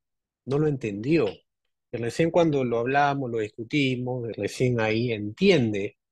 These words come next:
por qué la cavidad derecha es una, por qué las cavidades izquierdas es otra, por qué existe la insuficiencia cardíaca izquierda, por qué existe la insuficiencia cardíaca derecha,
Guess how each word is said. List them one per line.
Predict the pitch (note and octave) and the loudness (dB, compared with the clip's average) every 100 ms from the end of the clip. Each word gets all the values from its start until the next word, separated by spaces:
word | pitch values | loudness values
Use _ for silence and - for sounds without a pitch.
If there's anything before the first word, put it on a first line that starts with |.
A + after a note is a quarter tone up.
| _ - | _ -4
por | A2 G#2 | -4 -2
qué | A#2+ A#2 | -2 0
la | A#2+ | 0
cavidad | A2+ G#2 G#2 A2 | 0 -2 0 0
derecha | A2 A2 A2+ G2+ - G#2+ - _ _ _ _ _ _ - | 0 -2 -4 -4 -8 -10 -12 _ _ _ _ _ _ -12
es | G#2+ - | -8 -2
una, | C#3 C3 C3+ | 0 2 -2
por | C3+ G#2 G2 | -4 -8 -6
qué | G#2 | -6
las | G2 - | -6 -6
cavidades | G2 F#2+ F#2+ G2 F#2+ | -6 -4 -4 -4 -6
izquierdas | - F#2+ F#2 | -6 -6 -6
es | G#2 - | -4 0
otra, | C#3+ - B2+ _ _ _ _ _ | 0 -2 -10 _ _ _ _ _
por | B2+ A#2 | 0 2
qué | C#3+ | 4
existe | C3+ - C#3+ - | 4 2 -2 0
la | C#3+ | 0
insuficiencia | A#2+ A2+ G2+ G2 G#2 A2+ | 0 -2 -6 -6 -4 -4
cardíaca | G#2+ G2 G2+ G#2+ | -4 -2 -2 -2
izquierda, | - - D3+ B2 C3 C3 | -6 0 0 0 -2 -4
por | - F#2 | -8 -10
qué | G#2+ | -10
existe | - - - - | -6 -6 -4 -2
la | G2+ | -4
insuficiencia | - G2 F2+ F#2 F#2+ | -4 -8 -8 -6 -6
cardíaca | F#2+ F#2 F#2 G#2 | -4 -4 -2 0
derecha, | B2+ C3+ B2+ - | 2 2 0 -6